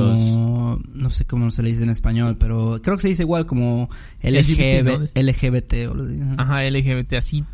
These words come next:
Speaker 1: así miles de personas, y era... Estuvo, estuvo interesante eso, pero sí, había demasiadas personas, o sea, no podían ni cruzar la calle, estaban marchando, pero sí, es como parte de la...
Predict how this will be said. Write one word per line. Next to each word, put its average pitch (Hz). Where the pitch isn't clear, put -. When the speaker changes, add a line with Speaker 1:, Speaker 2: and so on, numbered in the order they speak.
Speaker 1:
así -
miles 180
de 131
personas, 120
y 110
era... 117
Estuvo, 220
estuvo 208
interesante 160
eso, 104
pero 101
sí, 139
había 123
demasiadas 117
personas, 131
o 120
sea, 120
no 117
podían 127
ni 123
cruzar 113
la 110
calle, 135
estaban 120
marchando, 147
pero 147
sí, 269
es 320
como 202
parte 170
de 147
la... 127